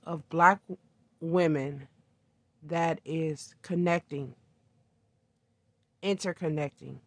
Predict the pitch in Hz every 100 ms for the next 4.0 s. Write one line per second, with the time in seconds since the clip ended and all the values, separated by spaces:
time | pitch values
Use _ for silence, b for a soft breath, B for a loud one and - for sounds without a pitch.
0 | _ _ _ _ _ _ _ _ _ _
1 | - 202 202 190 180 - 180 180 170 147
2 | 139 _ _ _ _ _ _ _ _ _
3 | _ 180 185 - 165 170 165 151 139 131